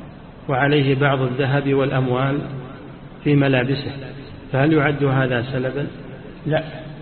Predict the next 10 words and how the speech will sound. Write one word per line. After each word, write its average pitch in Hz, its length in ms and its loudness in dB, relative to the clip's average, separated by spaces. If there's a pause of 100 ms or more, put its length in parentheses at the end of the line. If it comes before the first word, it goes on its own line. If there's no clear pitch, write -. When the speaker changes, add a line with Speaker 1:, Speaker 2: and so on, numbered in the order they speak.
(1200)
Speaker 2:
الذهب 131 500 2
والأموال 123 640 2
هذه 160 500 2
تكون 156 280 -2
من 147 160 2
الغنيمة، 139 680 2
أما 127 160 0
الثوب 139 500 2
والش-، 120 640 -4
و-، 135 300 -2